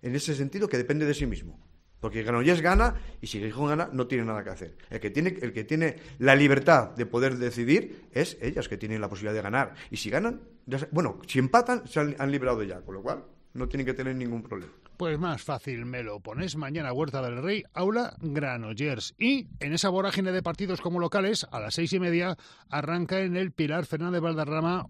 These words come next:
Speaker 2: un encuentro, el último de Liga, donde, pues, se puede homenajear perfectamente y despedir la temporada con el, a Fundación Aliados B S R Valladolid, que recibe a partir de las seis y media al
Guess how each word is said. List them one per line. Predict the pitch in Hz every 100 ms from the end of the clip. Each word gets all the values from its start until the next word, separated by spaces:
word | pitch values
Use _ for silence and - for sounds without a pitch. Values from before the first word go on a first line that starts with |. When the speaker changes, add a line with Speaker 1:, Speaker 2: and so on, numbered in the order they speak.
| -
Speaker 2:
un | 196 214
encuentro, | 196 190 185 180 208
el | 160 165 165 -
último | 262 233 147 123 104 101
de | 143 160
Liga, | 170 170 190 214 - - - -
donde, | 147 180 175 190 170 -
pues, | - - -
se | - 170
puede | - 190 180 139
homenajear | 127 139 139 151 151 131
perfectamente | 131 147 143 143 147
y |
despedir | 147 139 139 143
la | 147
temporada | 160 135 143 151 165
con | - 165
el, | 170 170 - - - _ _
a | - 123 139
Fundación | 151 143 127 170
Aliados | 165 151 147 160 151
B | 120 151
S | - 139
R | 139 123 131 123
Valladolid, | 120 127 104 98 101
que | 98 131
recibe | 135 175 185 202
a | 139
partir | 139 127 170
de | 156
las | 135
seis | - 185 -
y |
media | 160 170 180 175
al | - 196 202